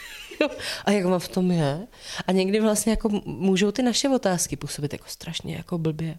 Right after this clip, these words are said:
a povrchně. Vnímala jsi to někdy tak, jako, že máme takový jako, mně se jedno, <laughs> jednou mi jeden klient řekl, jako, proč se ho tak blbě ptám na tak jasný věci?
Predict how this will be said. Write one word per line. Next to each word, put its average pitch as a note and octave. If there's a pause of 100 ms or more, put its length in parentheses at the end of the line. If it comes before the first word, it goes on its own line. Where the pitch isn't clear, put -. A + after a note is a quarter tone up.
a E3+
povrchně. D#3+ (760)
Vnímala D#3+
jsi -
to C#4+
někdy B3
tak, G3
jako, F3+
že F3+
máme D#3+
takový E3+
jako, E3 (1000)
mně F3+
se -
jedno, E3
<laughs> -
jednou D#3+
mi E3
jeden E3
klient D#3+
řekl, D#3+ (400)
jako, F3
proč D#3
se D3+
ho C#3+
tak C3
blbě C3
ptám C#3
na D#3+
tak D#3+
jasný E3+
věci? E3+